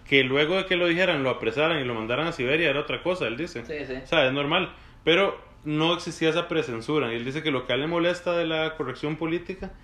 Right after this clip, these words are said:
Speaker 1: y creo que es lo que mucha gente comparte a nivel mundial, que inclusive en Estados Unidos, muchos de los votantes de, de Bernie Sanders terminaron siendo votantes de Trump por el tema cultural de decir, eh, ok, este por lo menos dice las cosas como son, es el tema de,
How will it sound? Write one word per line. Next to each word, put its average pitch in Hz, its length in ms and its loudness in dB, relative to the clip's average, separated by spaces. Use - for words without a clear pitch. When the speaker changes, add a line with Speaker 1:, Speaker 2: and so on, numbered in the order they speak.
Speaker 1:
y 110 60 -10
creo 120 280 0
que 143 80 2
es 147 40 2
lo 151 140 -2
que 139 60 -2
mucha 127 280 -2
gente 151 220 -4
comparte 151 500 -2
a 139 60 -2
nivel 120 220 -4
mundial, 147 420 -4
que 160 200 4
inclusive 143 500 -2
en 127 80 -2
Estados 135 300 -2
Unidos, 156 400 -2
muchos 131 300 -2
de 160 80 0
los 156 100 -2
votantes 156 460 -2
de, 113 240 -6
de 110 140 2
Bernie 127 220 -2
Sanders 151 440 -4
terminaron 113 380 -4
siendo 151 180 -2
votantes 147 420 -2
de 156 100 -4
Trump 156 300 -4
por 123 100 0
el 110 100 -2
tema 127 280 -4
cultural 143 500 0
de 120 120 0
decir, 135 380 -4
eh, 117 360 0
ok, 117 140 -4
este 131 480 0
por 139 200 -4
lo 120 80 -2
menos 143 200 0
dice 160 160 -2
las 147 140 0
cosas 156 200 0
como 165 220 -4
son, 165 320 -4
es 127 120 -4
el 139 120 -6
tema 147 260 2
de, 156 260 0